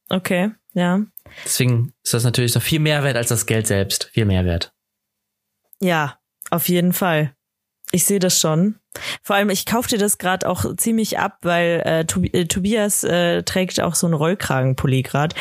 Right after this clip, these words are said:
Speaker 1: Sieht auch so ein bisschen aus, als würde er uns alle bekehren, dass wir auf die,
Speaker 2: Mhm.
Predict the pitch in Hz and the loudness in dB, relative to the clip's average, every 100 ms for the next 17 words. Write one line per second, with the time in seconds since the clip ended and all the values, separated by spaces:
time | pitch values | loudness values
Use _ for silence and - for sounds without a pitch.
0 | - - 320 - 240 - 214 208 208 190 | -8 -6 -4 -2 -2 -2 0 0 0 0
1 | - 160 196 175 170 - 165 160 160 - | 0 0 0 0 0 0 0 2 2 0
2 | 165 160 156 - 165 170 175 165 _ _ | 0 0 -2 -2 0 0 -2 -4 _ _
3 | _ _ - 160 - 165 156 156 160 143 | _ _ -4 -2 0 0 0 0 -2 -2
4 | - 123 139 151 | 0 2 2 -2